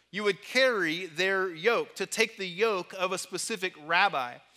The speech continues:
The word yoke is used six times in the New Testament, and it has two main ideas. The first is the yoke of rules and religion,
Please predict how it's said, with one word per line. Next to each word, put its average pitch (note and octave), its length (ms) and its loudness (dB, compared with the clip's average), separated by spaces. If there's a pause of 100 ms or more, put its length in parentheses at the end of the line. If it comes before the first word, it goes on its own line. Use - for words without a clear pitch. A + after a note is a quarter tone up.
(280)
The E3+ 80 -2
word G3 200 4
yoke G#3 280 4
is F#3 160 -2
used G#3 180 0
six - 240 0
times G3 340 2
in F3+ 60 -10
the E3+ 100 -2
New F#3+ 160 -4
Testament, F#3+ 560 0
and F#3+ 100 0
it G3+ 80 -2
has G3+ 320 2
two B3+ 480 -6 (240)
main G#3 440 0
ideas. F3+ 800 0 (340)
The G3 120 2
first F#3+ 580 2
is G3 180 -6
the F#3+ 140 -2
yoke A3 440 2
of F3 260 0
rules A#3+ 640 -4 (140)
and F#3 220 0
religion, D#3+ 720 -2